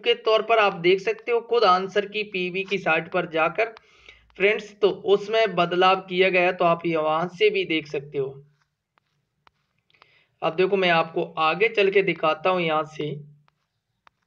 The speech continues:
देखिए फ्रेंड्स, यहाँ से जो हम लोगों ने दौलत से करके था, पर यहाँ से देखो आप गद देख रहे होंगे,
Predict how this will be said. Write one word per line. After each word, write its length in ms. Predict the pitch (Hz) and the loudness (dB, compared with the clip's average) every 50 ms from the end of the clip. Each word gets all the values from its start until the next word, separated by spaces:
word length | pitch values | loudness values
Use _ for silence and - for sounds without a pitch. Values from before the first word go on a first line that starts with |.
| _ _ _ _ _ _ _ _ _ _ _ _ _ _ _ _ _ _ _ _ _ _ _ _ _ _ _ _ _ _ _ _ _ _ _ _ _ _ _ _ _ _ _ _ _ _ _ _ _ _ _ _ _ _ _ _ _ _ _ - | _ _ _ _ _ _ _ _ _ _ _ _ _ _ _ _ _ _ _ _ _ _ _ _ _ _ _ _ _ _ _ _ _ _ _ _ _ _ _ _ _ _ _ _ _ _ _ _ _ _ _ _ _ _ _ _ _ _ _ 0
देखिए 180 | 196 226 254 254 | 2 2 2 0
फ्रेंड्स, 420 | 202 - 220 247 254 247 - - | -2 0 0 0 0 0 -2 -2
यहाँ 280 | 226 208 190 196 214 214 | 0 2 4 2 2 0
से 180 | - 247 240 | 0 -4 -2
जो 180 | 202 214 220 202 | 2 4 4 4
हम 120 | 196 208 | 4 4
लोगों 260 | 208 220 214 220 220 | 2 2 2 2 2
ने 100 | 220 226 | 2 0
दौलत 520 | 202 175 170 190 190 196 202 214 233 220 - - | 0 2 4 4 6 6 6 6 4 2 0 -2
से 100 | 247 226 | -2 0
करके 420 | - 202 196 202 202 214 208 208 | 2 0 0 2 2 2 2 2
था, 160 | 202 208 202 | 2 2 2
पर 220 | 202 208 208 196 180 | 2 2 0 0 0
यहाँ 260 | 180 170 165 170 180 | 0 0 0 0 0
से 160 | 175 202 190 | 0 0 0
देखो 240 | 170 190 190 190 190 | 0 0 0 2 4
आप 260 | 180 175 175 170 165 | 4 4 2 0 -2
गद 200 | 170 170 170 165 - | -4 -4 -4 -4 -2
देख 180 | 170 175 175 | -2 0 2
रहे 120 | 202 202 202 | 4 4 4
होंगे, 340 | 185 175 170 175 180 180 | 4 4 2 -2 -4 -4